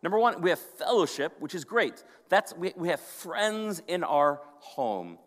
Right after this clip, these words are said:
Abraham has this relationship with God, with Jesus, and so he's inviting a friend in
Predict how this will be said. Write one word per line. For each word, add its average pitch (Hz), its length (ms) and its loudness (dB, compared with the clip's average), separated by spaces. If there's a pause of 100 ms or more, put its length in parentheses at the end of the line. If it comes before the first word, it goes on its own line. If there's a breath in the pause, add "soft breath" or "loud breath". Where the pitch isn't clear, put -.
(400 soft breath)
Abraham 202 340 2
has 170 200 2
this 160 180 -10
relationship 139 680 -6 (140)
with 113 180 -12
God, 110 300 2 (460)
with - 200 -16
Jesus, 185 520 -10 (420 loud breath)
and 123 100 -10
so 160 120 -4
he's 156 320 -8 (400 soft breath)
inviting 175 1040 0 (100)
a - 60 -12
friend 156 640 -4
in 127 400 -6